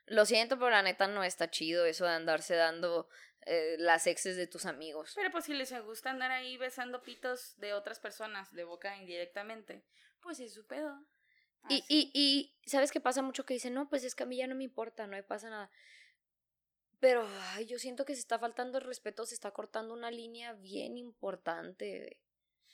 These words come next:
Speaker 1: El que, como esa intimidad que tuvieron en algún momento, eh, esta pareja, güey, y tú vas y te metes
Speaker 2: Y
Speaker 1: a esa
Speaker 2: cagas el
Speaker 1: intimidad.
Speaker 2: basto.
Speaker 1: Eh, t-, o sea,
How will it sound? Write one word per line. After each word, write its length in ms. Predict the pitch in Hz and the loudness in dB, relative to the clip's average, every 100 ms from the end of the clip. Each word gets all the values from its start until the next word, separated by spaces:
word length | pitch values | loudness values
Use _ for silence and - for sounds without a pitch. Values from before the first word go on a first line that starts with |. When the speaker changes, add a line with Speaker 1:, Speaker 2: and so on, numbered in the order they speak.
| _ _ _ _ | _ _ _ _
Speaker 1:
El 260 | 196 196 180 | -2 -2 0
que, 800 | 190 190 185 180 175 180 - _ _ _ _ _ _ _ _ - - | 2 4 4 4 4 2 -2 _ _ _ _ _ _ _ _ -20 -6
como 240 | 226 202 | 0 2
esa 160 | 196 240 | 2 0
intimidad 640 | 254 262 233 175 175 208 | -6 -6 -2 4 6 4
que 140 | 214 | 0
tuvieron 340 | 220 220 180 202 | -2 2 2 4
en 60 | |
algún 260 | 233 202 185 | 0 -2 -4
momento, 640 | 196 226 233 220 247 240 - - - - | -2 -2 -2 2 2 2 -2 -20 -20 -14
eh, 120 | - - | -10 0
esta 360 | 208 214 269 277 | 4 6 6 10
pareja, 480 | 254 247 277 - 247 | 10 12 8 8 4
güey, 340 | 220 214 220 _ | 4 0 -2 _
y 200 | 185 185 | -14 -8
tú 160 | 220 202 | 2 8
vas 260 | 202 - | 8 6
y 120 | - 202 | -6 0
te 140 | 185 | 2
metes 420 | 170 170 208 196 | 2 -2 -4 -6
Speaker 2:
Y 20 | 202 | -2
Speaker 1:
a 40 | |
esa 100 | 190 | 2
Speaker 2:
cagas 300 | 196 220 202 | 2 0 -4
el 60 | 202 | -6
Speaker 1:
intimidad. 180 | 185 226 | -4 -4
Speaker 2:
basto. 220 | 240 220 | -6 -6
Speaker 1:
Eh, 300 | 185 170 - | -4 -4 -8
t-, 80 | - - | -4 0
o 60 | |
sea, 180 | 220 214 | 4 4